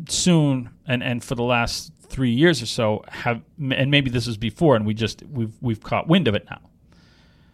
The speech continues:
But they were now being scheduled when, especially when it was a curriculum thing that was going to be introduced, and parents are now more aware as, as, as there's social media, and they, they can stay aware and communicate with other parents. "Hey, we're getting this assignment. What are you?"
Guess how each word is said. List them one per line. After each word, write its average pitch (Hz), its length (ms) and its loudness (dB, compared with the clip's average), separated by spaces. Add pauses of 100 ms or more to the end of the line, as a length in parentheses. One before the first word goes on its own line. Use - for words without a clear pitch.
(400)
But 139 120 6
they 147 360 4
were 151 200 2
now 156 220 2
being 147 300 0
scheduled 113 580 2
when, 110 260 0
especially 135 460 2
when 123 160 2
it 113 80 -2
was 110 300 0
a 117 80 -6
curriculum 127 640 0
thing 113 200 -4
that 107 120 -4
was 113 100 -4
going 117 220 -8
to - 80 -8
be 113 140 -6
introduced, 113 680 -2
and 104 200 -8
parents 113 420 -2
are 107 60 -2
now 120 440 2
more 127 280 2
aware 117 400 6
as, 107 200 0
as, 107 340 -8
as 104 360 -8
there's 87 160 -4
social 101 380 -6
media, 113 320 0
and 101 100 -6
they, 110 120 -2
they 117 180 -4
can 110 120 -8
stay 107 240 -2
aware 113 360 4
and 101 400 -6
communicate 131 500 0
with 117 100 0
other 107 160 0
parents. 139 320 2
"Hey, 120 200 2
we're 123 200 -2
getting 139 220 -2
this 127 180 -4
assignment. 113 460 -2
What 123 140 -4
are 120 40 -4
you?" 123 180 -8